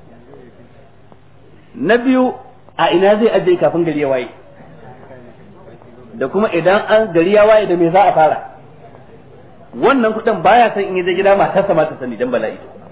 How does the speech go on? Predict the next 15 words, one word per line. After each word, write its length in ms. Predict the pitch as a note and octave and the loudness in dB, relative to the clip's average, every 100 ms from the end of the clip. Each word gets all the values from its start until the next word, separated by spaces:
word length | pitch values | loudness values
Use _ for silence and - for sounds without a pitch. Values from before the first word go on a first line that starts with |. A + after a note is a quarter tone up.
| - | -20
Kaga 200 | - A3 | -12 -6
babban 240 | G#3+ D#3 G#3 | -4 -4 -2
masifa 300 | D#3+ D3 B2+ | -4 -4 -12
ta 60 | C3 | -12
farko 240 | C3 D3 | -10 -12
kenan. 240 | A#2+ - - - - C3 B2+ - - - - - - - - - - - - - - - | -12 -20 -20 -20 -20 -20 -20 -20 -20 -20 -20 -20 -20 -20 -20 -20 -20 -20 -20 -20 -12 -2
To 100 | F3+ | 0
da 100 | F3+ | 2
me 120 | F3+ | 2
za 140 | G3+ G3+ | 2 2
a 40 | |
fara 240 | F3+ F3 | 2 2
gobe 200 | D3 C3+ | 0 -2
da 80 | C#3 | -4
safe? 240 | C3 A#2+ | -4 -8